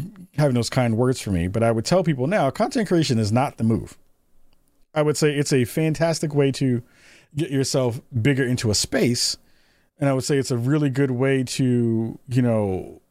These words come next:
you know, connect with like-minded people and make content that you care about, which I think has been the biggest and most cool thing about Spawn on Me. But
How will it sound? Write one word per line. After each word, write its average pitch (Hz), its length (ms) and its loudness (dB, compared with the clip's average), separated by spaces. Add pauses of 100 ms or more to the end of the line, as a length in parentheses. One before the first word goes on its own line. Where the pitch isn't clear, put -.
(220)
you 123 100 2
know, 92 240 0
connect 143 460 0
with 127 220 0
like-minded 120 580 0
people 165 320 0
and 110 100 2
make 110 120 0
content 120 320 -2
that 113 120 -4
you 98 100 -2
care - 260 0
about, 113 200 2
which 104 120 -2
I 110 80 2
think 113 180 0
has 101 120 2
been 104 320 0 (560)
the 123 120 2
biggest 123 760 -2 (420)
and 127 160 0
most - 440 -4 (480)
cool 196 320 0
thing 135 240 0
about 110 300 0 (480)
Spawn 104 340 2
on 95 120 2
Me. 95 160 2
But 104 360 0